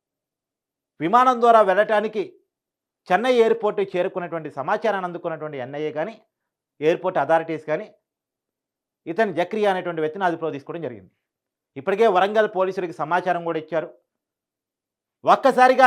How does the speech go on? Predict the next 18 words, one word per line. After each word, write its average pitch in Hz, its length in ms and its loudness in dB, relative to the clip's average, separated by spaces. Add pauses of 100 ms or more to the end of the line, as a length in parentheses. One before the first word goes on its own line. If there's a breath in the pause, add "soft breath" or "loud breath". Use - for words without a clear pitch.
ఈ - 40 -2
విషయం 226 260 -2
తెలుసుకున్నటువంటి 190 600 -4
వరంగల్ 185 420 0
పట్టణం 208 320 -6 (600)
ఉలిక్కిపడింది. 139 580 -8 (460)
అంటే, 180 220 -2
జక్రియా 202 320 0 (100)
ఇంటి 170 160 -6
పక్కన 190 360 -6
ఉన్నటువంటి 165 340 -10 (500)
కుటుంబాలు 175 500 0
కానీ, 170 160 -2 (1400)
ఆ 165 200 8
హోటల్లో 233 460 4
పనిచేసేటువంటి 196 680 -2 (600)
సిబ్బంది 170 420 0
కానీ, 180 200 2